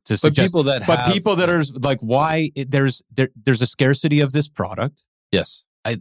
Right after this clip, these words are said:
Speaker 2: it seems like the writing's on the wall in terms of demand.
Speaker 1: The government's
Speaker 2: Why
Speaker 1: not
Speaker 2: on
Speaker 1: creating
Speaker 2: earth?
Speaker 1: supply.
Speaker 2: Uh, and in fact, they're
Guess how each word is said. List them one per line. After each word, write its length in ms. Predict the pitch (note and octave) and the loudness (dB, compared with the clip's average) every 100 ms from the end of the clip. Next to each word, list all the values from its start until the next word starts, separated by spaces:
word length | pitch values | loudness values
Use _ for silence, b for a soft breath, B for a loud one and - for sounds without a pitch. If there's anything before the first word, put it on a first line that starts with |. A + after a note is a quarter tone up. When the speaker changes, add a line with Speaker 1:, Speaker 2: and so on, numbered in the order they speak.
| - | 0
Speaker 2:
it 160 | A#2+ | 0
seems 260 | - C#3 C3 | 2 2 4
like 140 | C3+ | 2
the 80 | A#2+ | 2
writing's 420 | G2+ G#2 A2 B2+ | 0 2 0 0
on 120 | A#2+ A#2+ | 0 0
the 80 | A#2 | 0
wall 400 | F#2+ F#2 G#2 A2 | -2 -2 -2 -2
in 120 | G#2 | -4
terms 280 | G#2 G#2 G#2 | 0 0 0
of 140 | G2 | 2
demand. 500 | G#2+ G2+ F#2 F#2 A2 - _ | 0 0 -2 -4 -4 -6 _
Speaker 1:
The 80 | G#2+ | -2
government's 420 | F#2+ A#2 C3+ C3+ | 2 2 4 4
Speaker 2:
Why 240 | B2+ C#3+ E3 | 4 2 2
Speaker 1:
not 60 | E3+ | 0
Speaker 2:
on 40 | C#3 | 0
Speaker 1:
creating 260 | G#2 A#2+ | 0 0
Speaker 2:
earth? 80 | B2+ | -2
Speaker 1:
supply. 600 | - F#2+ - F#2+ F2+ F#2+ | -6 -10 -4 0 0 0
Speaker 2:
Uh, 40 | |
and 260 | G#2+ B2+ C#3+ | -2 0 0
in 80 | C3+ | 0
fact, 320 | C3+ B2 - | 0 -2 0
they're 160 | B2 | -2